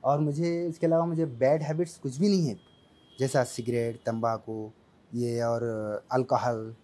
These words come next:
कुछ भी नहीं। जल्दी में जो ये किरण रहता ना, किरण भी नहीं खाता मैं, वैसे इसमें मुझे आ गया।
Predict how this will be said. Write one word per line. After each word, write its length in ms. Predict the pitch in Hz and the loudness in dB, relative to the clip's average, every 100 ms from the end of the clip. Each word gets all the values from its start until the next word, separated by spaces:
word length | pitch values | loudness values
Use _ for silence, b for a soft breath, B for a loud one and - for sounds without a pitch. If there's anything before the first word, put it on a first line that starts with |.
| _ _ _ - | _ _ _ -4
कुछ 180 | 185 175 | -4 0
भी 120 | 185 | 2
नहीं। 120 | 175 | 4
जल्दी 240 | 135 165 185 | 6 8 8
में 220 | 180 147 | 6 4
जो 460 | 127 117 113 107 - | 2 0 -2 -6 -4
ये 60 | 151 | -2
किरण 300 | 147 147 185 | 0 2 2
रहता 220 | 165 135 | 2 -2
ना, 200 | 113 139 - | -6 -10 -4
किरण 240 | 190 196 190 | 2 4 4
भी 80 | |
नहीं 100 | 214 | 0
खाता 260 | 196 147 135 | -2 -4 -6
मैं, 200 | 104 104 - b b - | -8 -14 -20 b b -2
वैसे 180 | 147 | 0
इसमें 180 | 156 185 | 0 0
मुझे 200 | 175 135 | 2 4
आ 140 | 123 120 | 4 4
गया। 260 | 120 131 | -2 -4